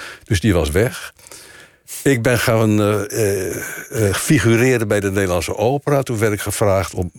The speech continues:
regieassis-, nee, om assistent van de regieassistent te worden. Dat heb ik ook nog gedaan. En op een gegeven moment zeiden ze: "Je kunt v-,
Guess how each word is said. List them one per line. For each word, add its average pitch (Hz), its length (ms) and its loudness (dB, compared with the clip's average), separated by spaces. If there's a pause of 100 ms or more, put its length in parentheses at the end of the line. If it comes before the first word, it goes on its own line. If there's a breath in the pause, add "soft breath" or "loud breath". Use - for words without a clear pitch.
regieassis-, 104 720 0
nee, 117 140 0
om 117 60 0
assistent 117 540 0
van 98 140 0
de 90 100 0
regieassistent 123 760 0
te 123 100 0
worden. 117 440 -2 (720 loud breath)
Dat - 100 -18
heb 95 140 2
ik 90 80 -6
ook 110 200 0
nog 123 140 0
gedaan. 107 360 2 (480)
En - 120 -2
op 90 100 0
een - 60 -8
gegeven - 80 0
moment 117 180 2
zeiden 95 240 0
ze: 90 60 -2
"Je 95 80 0
kunt 87 280 -2 (640)
v-, - 160 -12